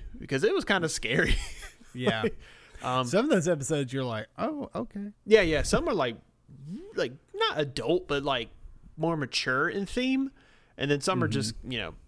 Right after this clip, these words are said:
Speaker 1: happy-go-lucky episodes. But
Speaker 2: That's what's so funny about that show is that, like, it'll be totally, you know, Nickelodeon
Speaker 1: Yeah.
Speaker 2: kid show, and then, like, a wild right turn. You're
Speaker 1: Oh,
Speaker 2: like,
Speaker 1: yeah.
Speaker 2: "Whoa."
Speaker 1: Yeah, yeah, yeah.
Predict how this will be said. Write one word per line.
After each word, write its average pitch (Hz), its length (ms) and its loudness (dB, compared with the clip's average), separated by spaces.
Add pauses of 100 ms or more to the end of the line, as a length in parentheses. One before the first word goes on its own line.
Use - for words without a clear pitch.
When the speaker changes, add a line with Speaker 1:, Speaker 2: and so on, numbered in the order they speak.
Speaker 1:
happy-go-lucky 120 840 0
episodes. 123 560 -2
But 147 80 0
Speaker 2:
That's 214 180 2
what's 302 240 2
so 160 240 4
funny 120 300 -4
about 110 300 -4
that 101 160 -6
show 117 180 -4
is 107 120 -6
that, 107 160 -6
like, 110 280 -8 (300)
it'll 139 180 2
be 139 200 0
totally, 117 720 -2 (240)
you 151 120 0
know, 107 200 -6 (180)
Nickelodeon 135 1120 2
Speaker 1:
Yeah. 120 280 4
Speaker 2:
kid 127 200 0
show, 123 440 -2 (260)
and 139 160 0
then, 147 140 4
like, 123 320 -2 (100)
a 123 200 -2 (220)
wild 131 360 0
right 107 200 -4
turn. 104 320 -4
You're 120 120 -4
Speaker 1:
Oh, 139 80 0
Speaker 2:
like, 123 120 -2
Speaker 1:
yeah. 92 160 -8
Speaker 2:
"Whoa." 123 380 -2 (260)
Speaker 1:
Yeah, 127 120 0
yeah, 117 180 2
yeah. 110 160 -4